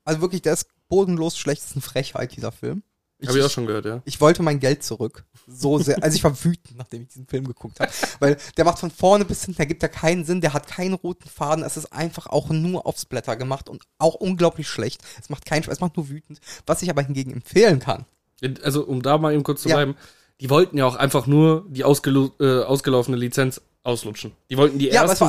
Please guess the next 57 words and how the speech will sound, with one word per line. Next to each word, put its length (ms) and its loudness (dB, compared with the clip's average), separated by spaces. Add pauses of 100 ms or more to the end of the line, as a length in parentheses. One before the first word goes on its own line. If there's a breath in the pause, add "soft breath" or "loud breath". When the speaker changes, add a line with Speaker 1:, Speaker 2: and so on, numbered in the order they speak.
Speaker 1:
war 60 8
Speaker 2:
sein, 120 6
Speaker 1:
einfach 140 -4
Speaker 2:
die 120 -8
da 300 4
mit 100 2
Speaker 1:
Ja, 80 8
aber 100 4
es 60 4
Speaker 2:
irgendwas 120 2
Speaker 1:
ist 60 0
halt 100 6
Speaker 2:
machen. 80 0
Speaker 1:
einfach 200 0
nur 120 -2
Scheiße. 600 -6
Speaker 2:
Ja, 100 2
aber 120 8
sie 60 4
haben's 140 2
trotzdem, 460 -2
äh, 40 -2
äh, 840 0 (120)
in, 340 -14
in, 440 0
äh, 500 2
den, 320 0
den 200 0
Umlauf 640 6
gebracht. 460 -2
Also, 280 8
äh, 300 8
in, 180 4
ins 240 0
Stadtgespräch. 800 -2 (240)
Speaker 1:
Ja, 120 6
aber 100 6
Speaker 2:
Die 40 4
Speaker 1:
ich, 40 6
Speaker 2:
Leute 160 8
haben 60 6
Speaker 1:
ich, 40 4
Speaker 2:
drüber 120 6
Speaker 1:
ich, 60 -2
Speaker 2:
gesprochen. 280 0
Speaker 1:
ich 100 -6
war 180 4
wütend. 360 -8
Ich 80 -4
war 80 6
Speaker 2:
Ja. 60 6
Speaker 1:
wirklich 220 2
wütend 220 0
nach 100 -4
diesem 240 -18
Film. 200 -10 (180)
<laughs> 120 -6